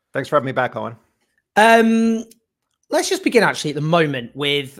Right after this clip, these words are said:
Speaker 2: some of the propaganda that we're actually seeing in this hideous war, if war is the correct term. Um,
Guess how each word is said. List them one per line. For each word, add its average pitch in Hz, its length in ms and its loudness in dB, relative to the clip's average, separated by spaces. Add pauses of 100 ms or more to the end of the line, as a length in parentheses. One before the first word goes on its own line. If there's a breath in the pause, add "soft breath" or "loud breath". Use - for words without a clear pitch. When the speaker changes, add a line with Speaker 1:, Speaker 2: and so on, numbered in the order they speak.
(120)
Speaker 2:
some 208 240 -2
of 180 80 -4
the 165 60 -10
propaganda 135 580 -6
that 107 160 -10
we're 120 100 -10
actually 113 320 -12
seeing 117 440 -12
in 120 240 -14
this - 500 -16 (160)
hideous - 540 -18 (320)
war, 123 520 -12
if - 300 -20 (120)
war 123 300 -10
is 107 80 -16
the - 60 -18
correct - 460 -14
term. 135 340 -10 (400)
Um, 143 460 -4